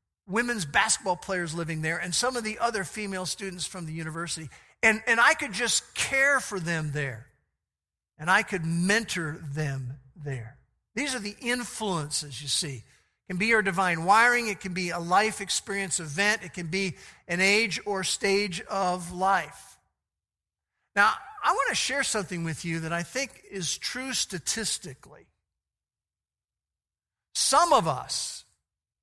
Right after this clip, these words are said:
in the past have expressed our heart passion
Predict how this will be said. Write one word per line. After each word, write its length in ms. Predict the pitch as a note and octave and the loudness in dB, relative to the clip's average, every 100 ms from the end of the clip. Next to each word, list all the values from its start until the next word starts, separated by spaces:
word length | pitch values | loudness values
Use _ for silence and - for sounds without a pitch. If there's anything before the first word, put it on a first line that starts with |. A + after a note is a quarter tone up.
| - | -2
in 160 | A#3+ | 0
the 80 | C#4 | 0
past 960 | - - G#3+ E3 B2 C3+ - - - - _ _ _ _ _ | 2 6 8 8 4 -2 -6 -8 -12 -20 _ _ _ _ _
have 180 | G3+ F#3+ | 0 0
expressed 800 | F#3+ - - C4 A#3+ F#3+ - - | 0 0 2 6 6 4 0 -2
our 200 | G#3+ F#3 | 2 4
heart 520 | E3+ - A#3+ A#3 B3+ - - - - | 2 0 2 4 2 -2 -18 -14 -2
passion 680 | A3 G#3 G3+ - D#3+ D3+ | 2 2 2 -4 -6 -10